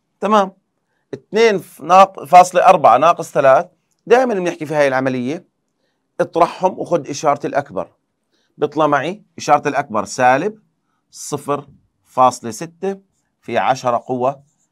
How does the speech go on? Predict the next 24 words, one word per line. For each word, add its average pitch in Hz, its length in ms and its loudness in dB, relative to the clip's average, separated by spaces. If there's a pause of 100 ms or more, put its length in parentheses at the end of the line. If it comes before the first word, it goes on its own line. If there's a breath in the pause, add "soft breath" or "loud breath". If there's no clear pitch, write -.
(100)
ستة. - 560 -14 (1200)
تمام. 156 440 0 (920)
طب 135 160 -2
لو 160 100 6
كان 208 240 0
الأسس 185 440 -6
سالبة 143 340 4
بيختلف 165 360 -4
إشي 165 200 -6
يا 156 80 0
أستاذ؟ 175 360 -6
ما 175 140 0
بيختلف 143 440 -4
أي 127 120 -2
شيء. 107 280 -6 (320)
ناخذ 147 280 -2
مثال 135 360 2
كمان 120 300 0
صغير 104 260 -4
عليها. 156 460 -2 (760)
لو 120 120 -6
كان 151 220 4
الأسس 127 500 -6
سالبة 160 420 4